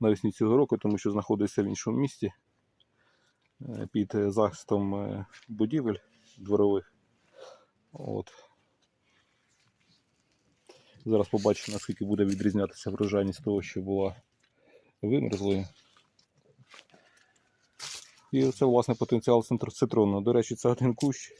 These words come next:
Спочатку на нього було відведено два метри, а потім тут звільнилася частина шпалери. І... Але він тяне. Цукристість дещо більша від основного матеріалу.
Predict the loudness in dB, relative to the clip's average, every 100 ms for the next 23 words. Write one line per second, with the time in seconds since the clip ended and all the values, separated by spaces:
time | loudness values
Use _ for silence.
0 | -20 _ _ _ _ _ _ _ -4 0
1 | 2 0 0 0 0 2 4 4 4 4
2 | 4 4 2 2 2 2 0 0 0 -2
3 | -2 -4 -6 -10 _ _ _ _ _ -20
4 | -8 -6 -6 -8 -6 0 2 4 2 0
5 | -6 -6 -2 -2 -2 0 2 2 0 -2
6 | -8 -12 -18 _ _ _ _ _ _ _
7 | _ -20 -20 -18 -18 -10 -2 0 0 -2
8 | 0 0 -4 _ _ _ _ _ _ _
9 | _ _ _ _ _ _ _ _ _ _
10 | _ _ _ -2 2 2 0 -6 0 2
11 | 2 2 2 4 0 -4 -6 -2 -2 0
12 | -2 -2 -4 -2 -2 -2 0 0 -2